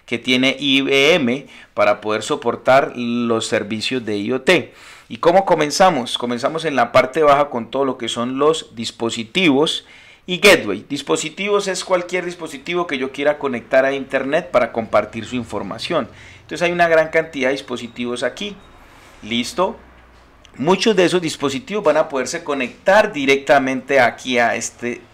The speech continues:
a este bloque que se está llamando M Q T T, que ya vamos a mirar qué, qué significa M Q T T. Finalmente es un protocolo. Pero muchos dispositivos van a poder hacer esa conexión directa si soportan el protocolo,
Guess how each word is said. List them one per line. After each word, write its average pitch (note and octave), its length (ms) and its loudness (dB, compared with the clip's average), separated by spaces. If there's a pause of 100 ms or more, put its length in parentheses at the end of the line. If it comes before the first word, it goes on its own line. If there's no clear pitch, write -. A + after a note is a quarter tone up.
(120)
a G#2 160 -4
este G#2+ 260 -6
bloque C3 440 -2
que B2 160 -10
se A2 120 -10
está G2+ 220 -4
llamando A2 640 0
M G#2+ 300 -4
Q B2 140 -10
T C3 140 -2
T, E3 200 -2
que C3+ 120 -4
ya G#2+ 120 0
vamos A2 260 -4
a G#2+ 80 -4
mirar F#2 320 -6
qué, A2+ 320 -2 (400)
qué A#2+ 120 -8
significa B2 800 0
M A#2 240 -2
Q A2 120 -14
T A2 160 -6
T. C#3+ 180 -4
Finalmente B2 800 -6 (400)
es - 480 -4
un A2+ 220 -4
protocolo. A#2 720 -2 (520)
Pero C3+ 200 6
muchos E3+ 260 -2
dispositivos F3+ 600 -4
van E3+ 120 6
a E3+ 120 6
poder C#3+ 200 4
hacer D3+ 300 2
esa D#3+ 220 0
conexión C3 420 -2
directa D#3+ 440 2
si B2+ 180 -4
soportan C3+ 560 0
el A#2+ 100 -2
protocolo, C3 800 2